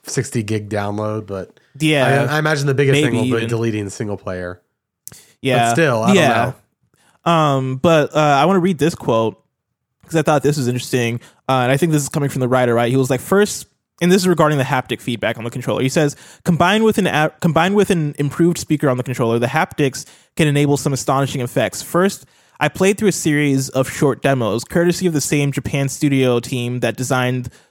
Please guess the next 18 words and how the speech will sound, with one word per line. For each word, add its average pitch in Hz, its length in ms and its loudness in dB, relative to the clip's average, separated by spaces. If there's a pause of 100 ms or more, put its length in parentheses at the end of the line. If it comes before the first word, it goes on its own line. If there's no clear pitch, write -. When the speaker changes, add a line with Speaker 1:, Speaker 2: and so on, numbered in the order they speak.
(120)
Speaker 2:
PlayStation 160 400 2
V 139 120 2
R's 123 360 2
Astrobot 127 600 0
Rescue 123 260 -2
Mission. 110 400 -6 (300)
And 156 100 2
the 147 40 4
most 175 180 4
impressive, 151 640 2
I 131 100 2
ran 151 220 2
a 196 60 2
character 156 600 0
through 135 180 0
a 120 60 2
platform 147 580 -2
level 117 400 0